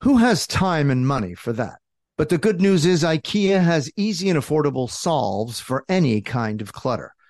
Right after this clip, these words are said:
Got that chair that seems to collect all your clothes? There's a wardrobe organizer for that.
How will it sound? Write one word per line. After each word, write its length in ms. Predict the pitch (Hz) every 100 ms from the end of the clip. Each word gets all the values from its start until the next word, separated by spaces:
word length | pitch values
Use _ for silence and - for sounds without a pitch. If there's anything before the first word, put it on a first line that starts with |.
| _ _
Got 220 | 139 160
that 200 | 170 156
chair 400 | - 180 196 170
that 160 | 147 147
seems 260 | - 165 151
to 100 | 156
collect 400 | 147 165 175 156
all 180 | 160
your 160 | 160 147
clothes? 560 | - 156 165 180 190 143
There's 300 | 131 127 127
a 60 |
wardrobe 580 | 131 139 123 117 113 107
organizer 640 | 110 104 107 104 104 107
for 120 | 101 123
that. 300 | 110 -